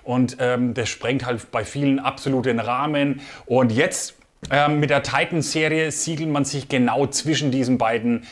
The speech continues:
ähm, ja, Serien an. Es gab schon mal ein anderes Titan. Warum hat es jabolo punkt de, mein Shop, nicht im Sortiment?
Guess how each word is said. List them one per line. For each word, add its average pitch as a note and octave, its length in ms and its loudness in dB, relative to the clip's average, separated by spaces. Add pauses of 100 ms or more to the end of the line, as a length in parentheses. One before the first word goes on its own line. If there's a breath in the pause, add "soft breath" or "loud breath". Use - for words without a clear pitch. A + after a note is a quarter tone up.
(200 loud breath)
ähm, A#2 480 2
ja, A2+ 200 0
Serien A#2+ 540 -4
an. G#2+ 320 -6 (580 loud breath)
Es - 160 -6
gab F#3 180 0
schon G3 140 -2
mal D#3 120 0
ein D3 40 -12
anderes F#3+ 320 0
Titan. G3 460 -2 (260)
Warum B2+ 320 0
hat C#3 160 -2
es A#2+ 100 -4
jabolo C#3 440 -2
punkt B2+ 180 -4
de, D3+ 280 -2 (100)
mein C3 240 -4
Shop, C3+ 240 -2
nicht D3 340 -4
im F3 140 -6
Sortiment? F3 580 -4